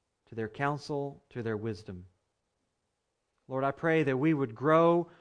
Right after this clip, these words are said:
in this church from small children to teenagers to young adults to parents ourselves, but never, never outgrow your command,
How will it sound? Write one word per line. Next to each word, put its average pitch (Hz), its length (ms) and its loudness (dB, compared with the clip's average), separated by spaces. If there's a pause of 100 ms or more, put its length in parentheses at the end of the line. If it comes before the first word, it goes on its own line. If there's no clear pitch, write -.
(800)
in 131 120 -6
this - 420 -2 (120)
church 170 460 0
from 127 220 -4
small 175 340 4
children 170 680 2
to 123 360 -4 (840)
teenagers 175 760 2
to 143 100 -8
young 160 260 0
adults 160 960 2 (640)
to 123 80 -12
parents 170 380 -2
ourselves, 143 560 0
but 120 180 -6
never, 170 460 0 (1000)
never 131 460 -2
outgrow 131 720 -2 (1000)
your 147 160 -2
command, 101 540 -8